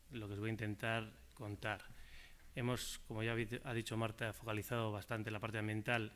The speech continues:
en dos categorías de impacto concretas, como son la huella de carbono y la huella hídrica. Después, eh, analizamos con más detalle, pero no son las únicas, ¿vale? También hemos tenido en cuenta otro tipo de, de indicadores.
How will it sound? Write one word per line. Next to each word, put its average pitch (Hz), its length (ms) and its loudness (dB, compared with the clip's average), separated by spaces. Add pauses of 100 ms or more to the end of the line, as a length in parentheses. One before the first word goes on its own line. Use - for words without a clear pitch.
(100)
en 107 180 0
dos - 600 -2
categorías 110 340 2
de 113 60 4
impacto 110 340 0
concretas, 117 420 0
como 98 140 -6
son 101 100 -4
la 107 60 2
huella 107 160 2
de 98 40 0
carbono 107 200 0
y 101 40 2
la 98 60 0
huella 101 160 0
hídrica. 127 460 2 (720)
Después, - 380 -8
eh, 107 180 -6
analizamos 104 400 -8
con 107 120 -6
más 101 100 -6
detalle, 113 420 -2 (540)
pero 120 200 6
no 131 140 8
son 127 140 6
las 113 160 4
únicas, 107 360 2
¿vale? 107 280 0
También 113 260 2
hemos 110 160 2
tenido 110 200 0
en 107 40 0
cuenta 113 220 0
otro 113 180 -2
tipo 117 260 -2
de, 104 280 0 (720)
de 113 120 6
indicadores. 104 760 2